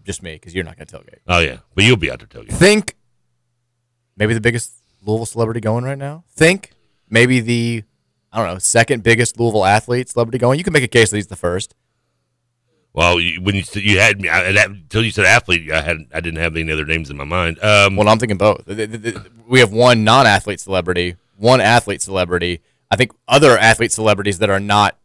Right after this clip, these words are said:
Speaker 1: tied to U of L are gonna be there as well.
Speaker 2: Well,
Speaker 1: Just
Speaker 2: a-,
Speaker 1: saying.
Speaker 2: athlete celebrity, I would say, is Donovan Mitchell gonna be here?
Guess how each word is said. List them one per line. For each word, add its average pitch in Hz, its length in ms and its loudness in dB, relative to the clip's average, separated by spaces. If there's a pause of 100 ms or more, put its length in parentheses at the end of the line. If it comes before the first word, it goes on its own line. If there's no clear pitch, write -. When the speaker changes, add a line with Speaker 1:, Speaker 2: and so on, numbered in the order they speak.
(420)
Speaker 1:
tied 113 300 4
to 107 60 -6
U 101 120 -2
of 92 80 -2
L 92 180 2
are 98 60 -6
gonna 98 120 0
be 95 120 -4
there 92 160 -2
as 87 140 -4
well. 101 400 4
Speaker 2:
Well, 95 180 0
Speaker 1:
Just 185 200 2
Speaker 2:
a-, - 40 6
Speaker 1:
saying. 185 180 6
Speaker 2:
athlete 131 340 4
celebrity, 123 320 2
I 113 60 6
would 107 100 2
say, 104 220 2
is 90 220 0
Donovan 87 240 2
Mitchell 101 240 -2
gonna 165 120 4
be 196 120 0
here? 226 200 -4